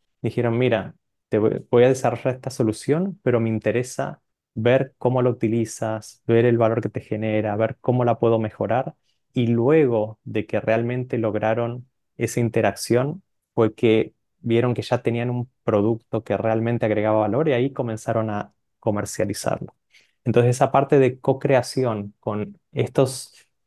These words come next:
estos consumidores o clientes que, que tienen características particulares, pues son personas que se animan a probar soluciones, ¿no?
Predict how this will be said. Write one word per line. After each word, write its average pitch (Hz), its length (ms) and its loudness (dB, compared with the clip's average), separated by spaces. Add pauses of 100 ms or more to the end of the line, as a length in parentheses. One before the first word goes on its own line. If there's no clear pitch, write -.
(120)
estos 135 260 0
consumidores 139 680 4
o 120 120 0
clientes 131 420 2
que, - 180 -2 (300)
que 117 80 0
tienen 143 200 4
características 131 600 0
particulares, 123 520 0
pues 117 140 -4
son 127 120 0
personas 131 300 -2
que 123 100 0
se - 180 -4
animan 131 420 -2
a 107 100 -6
probar 110 280 -4
soluciones, - 880 -6
¿no? 160 200 -6